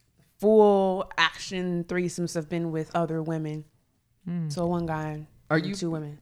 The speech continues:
Speaker 3: do you consider yourself polyamorous or in an open relationship, or?
Speaker 1: I consider myself a free per-,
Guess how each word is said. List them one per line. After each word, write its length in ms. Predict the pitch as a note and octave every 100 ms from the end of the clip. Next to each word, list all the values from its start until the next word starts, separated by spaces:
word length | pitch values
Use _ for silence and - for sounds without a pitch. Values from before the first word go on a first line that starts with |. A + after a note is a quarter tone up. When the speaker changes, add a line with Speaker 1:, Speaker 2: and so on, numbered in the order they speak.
| D#3+
Speaker 3:
do 120 | E3
you 160 | F3 F#3+
consider 280 | F3+ F3 E3+
yourself 260 | E3+ D3+
polyamorous 800 | E3 D3 B2+ D3 D#3 D3+ D3+ -
or 120 | B2+
in 80 | A2
an 80 | A2
open 240 | A#2+ A#2
relationship, 800 | A2 C3 C#3 C3+ B2+ B2+ B2 -
or? 220 | - - A#2+ _
Speaker 1:
I 160 | - G3+
consider 380 | G#3+ G#3 G#3 G#3
myself 440 | G3 F#3+ F#3+ F3+
a 60 | D#3
free 220 | - F#3
per-, 200 | F#3